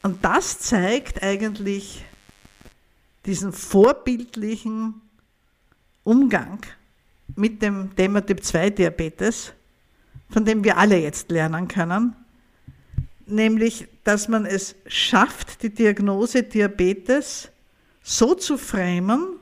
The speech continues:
so für sich selber zu interpretieren, dass man sagt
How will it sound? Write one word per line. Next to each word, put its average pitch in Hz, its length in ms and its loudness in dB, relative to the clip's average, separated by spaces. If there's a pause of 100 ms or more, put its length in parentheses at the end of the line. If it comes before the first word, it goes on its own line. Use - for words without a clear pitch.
(120)
so 262 360 2
für 262 180 0
sich 233 240 -4
selber 220 340 0
zu - 160 -6
interpretieren, 214 920 -2 (760)
dass 226 220 2
man 233 160 2
sagt 226 480 0